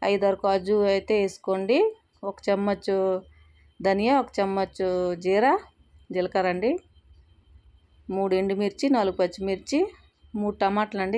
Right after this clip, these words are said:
కట్ చేసి వేసుకొని మిక్సీ పట్టేసుకోండి. చూడండి, ఇలా, ఇలా మెత్తని పేస్ట్లా పట్టేసుకోవాలండి. పక్కన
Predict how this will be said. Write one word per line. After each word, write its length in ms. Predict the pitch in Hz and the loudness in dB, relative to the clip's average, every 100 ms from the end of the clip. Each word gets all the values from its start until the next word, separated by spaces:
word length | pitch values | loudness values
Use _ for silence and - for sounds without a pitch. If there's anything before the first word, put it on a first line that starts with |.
| 233 | -2
కట్ 160 | 190 - | -4 -4
చేసి 160 | 190 185 | -4 -2
వేసుకొని 320 | 180 - 240 | -4 -2 -2
మిక్సీ 220 | 220 - 196 | -2 -4 -6
పట్టేసుకోండి. 680 | 180 180 175 - 175 180 254 440 480 _ _ _ _ _ _ - _ _ _ _ _ _ _ 71 _ _ _ _ _ _ _ _ _ _ - | -4 -4 -6 -6 -6 0 2 2 -2 _ _ _ _ _ _ -20 _ _ _ _ _ _ _ _ _ _ _ _ _ _ _ _ _ _ -6
చూడండి, 240 | 208 202 202 | -4 -2 -2
ఇలా, 100 | 202 196 - _ - 185 | -2 -6 -12 _ -8 -4
ఇలా 140 | 196 196 | -2 -2
మెత్తని 360 | 190 - 208 208 | -6 -4 -4 -2
పేస్ట్లా 380 | 202 202 196 202 | -2 -4 -4 -4
పట్టేసుకోవాలండి. 800 | 190 - 185 - 180 175 175 226 349 370 _ _ _ _ _ _ _ _ _ _ _ _ _ - 202 | -4 -6 -8 -6 -4 -2 0 0 0 -2 _ _ _ _ _ _ _ _ _ _ _ _ _ -6 -6
పక్కన 200 | 196 | -4